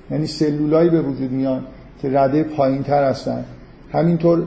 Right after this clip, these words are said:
تقسیم که ادامه پیدا می‌کنه، هر نوع سلولی که تشکیل می‌شه به سلولای ردهٔ پایین‌تر به نظر میاد، توی یه شاخه‌هایی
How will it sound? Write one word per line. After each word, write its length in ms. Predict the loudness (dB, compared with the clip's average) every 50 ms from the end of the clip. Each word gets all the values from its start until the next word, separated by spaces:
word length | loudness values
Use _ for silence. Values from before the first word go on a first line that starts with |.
| -4 -6
تقسیم 440 | -6 -4 -4 -4 -4 -4 -2 0 2
که 180 | 4 4 4
ادامه 340 | 4 4 2 2 0 0 -2
پیدا 300 | -2 -2 0 0 0 0
می‌کنه، 380 | 0 -2 -2 -2 -2 -2 -2 -6 -8 -14 -20 -20 -20 -20 -20 -8
هر 240 | -2 2 4 6 6
نوع 260 | 6 6 6 6 4
سلولی 440 | 4 4 4 4 4 2 0 0 -2
که 100 | -2 -2
تشکیل 400 | -2 -2 -2 -4 -4 -6 -6 -4
می‌شه 460 | -4 -4 -4 -2 0 0 0 0 -2 -4 -8 -14 -20 -20 -20 -20 -20 -8 -4
به 100 | -2 -2
سلولای 600 | -2 0 0 2 2 4 4 4 6 6 6 6
ردهٔ 260 | 6 6 6 4 2
پایین‌تر 600 | 0 0 0 0 0 0 0 -2 0 2 4 4 4
به 120 | 2 0
نظر 280 | 0 0 2 2 2 4
میاد، 220 | 2 0 -2 -2
توی 220 | -4 -4 -2 0
یه 80 | 2 0
شاخه‌هایی 720 | 2 2 2 2 2 2 2 2 4 4 2 2 0 -2